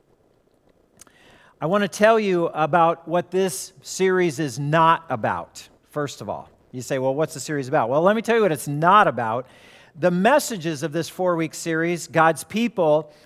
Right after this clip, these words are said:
A Biblical Response to, to Racism, it's not about politics, though there will be some listening who think that this is political. This is not about police. Uh, it, it, I'll tell you what it is about. It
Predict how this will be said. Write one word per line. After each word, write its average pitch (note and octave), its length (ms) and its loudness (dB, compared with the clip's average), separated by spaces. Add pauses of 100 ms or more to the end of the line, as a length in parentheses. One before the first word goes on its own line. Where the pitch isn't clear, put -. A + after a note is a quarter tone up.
A D3+ 100 -4
Biblical G3+ 540 2
Response F3+ 480 0
to, D3 340 -12
to D#3+ 120 -6
Racism, D#3 640 -2 (200)
it's - 240 -4
not A3 260 6
about G#3+ 380 2
politics, - 840 -4 (480)
though F3+ 160 0
there G3 180 4
will A3 100 4
be A3+ 160 -4
some A3 280 2
listening F3+ 500 -2
who F3+ 140 -2
think F3+ 360 -6
that F3+ 140 -8
this F3 260 -4
is F3 200 -4
political. D#3 760 -2 (300)
This F#3 160 -4
is F#3+ 120 -6
not G#3+ 180 6
about A3 360 4
police. F3 680 -4 (880)
Uh, D3+ 400 4 (280)
it, G3 260 -8
it, F#3 340 -4
I'll E3 120 2
tell G#3+ 180 2
you A3+ 100 2
what G#3+ 140 4
it F#3+ 100 0
is F#3+ 200 2
about. A#2+ 420 -4
It F3+ 280 -4